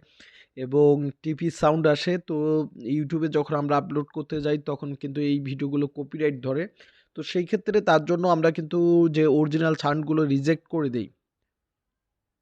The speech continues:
এভাবে আমরা রেজিস্টারগুলো লাগালাম। এই এতটুকু ক্ষুদ্র জিনিসগুলো হচ্ছে যে আপনাদের, আহ, মাদারবোর্ডের সমস্যা হয়ে থাকে। তো এতটুকু জিনিসগুলো সমস্যা হওয়ার কারণে কিন্তু যে মাদারবোর্ড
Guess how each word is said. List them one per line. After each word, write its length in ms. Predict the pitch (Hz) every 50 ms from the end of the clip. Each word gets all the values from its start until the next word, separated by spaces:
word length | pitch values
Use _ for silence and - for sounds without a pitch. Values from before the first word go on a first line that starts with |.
| _ _ _ _ _ _ _ _ _ _ _ _ _ _ _ _ _ _ _ _ _ _ _ _ _ _ _ -
এভাবে 240 | 143 147 175 165 180
আমরা 160 | 190 160 160 165
রেজিস্টারগুলো 720 | 160 156 160 151 151 160 151 - 170 165 151 151 156 156 151
লাগালাম। 420 | 147 147 143 143 147 147 156 170 190 - - -
এই 180 | 160 165 170 180 190 190 -
এতটুকু 480 | - 143 147 - 202 180 190 196 180 202 196
ক্ষুদ্র 340 | - - - 180 156 165 185 185 175
জিনিসগুলো 560 | 156 165 160 165 170 - - - 160 165 175 175
হচ্ছে 260 | 156 165 151 - - 160
যে 160 | 147 165 165 156
আপনাদের, 460 | 143 139 135 - 151 147 143 151 151 139 - - - - - _ _ _
আহ, 200 | - 123 127 127 123
মাদারবোর্ডের 640 | 127 135 147 143 156 151 151 156 156 156 165 160
সমস্যা 400 | - - 147 143 147 147 - 160
হয়ে 180 | 151 151 156 147
থাকে। 280 | 151 156 151 - 180 185 175
তো 160 | 170 - 165 156 135 -
এতটুকু 460 | 104 135 - 165 160 196 202 190 202 202
জিনিসগুলো 560 | 185 170 160 175 165 175 165 156 165 180 175 180 175
সমস্যা 400 | - - 170 156 160 156 - 175
হওয়ার 260 | 165 147 156 156 151
কারণে 360 | 147 - 147 139 143 147 160 170 165
কিন্তু 300 | - - 160 151 - 175 170 165 160 - - - - _ _ _
যে 120 | 139 139 156
মাদারবোর্ড 540 | 143 143 147 147 135 156 151 147 160 165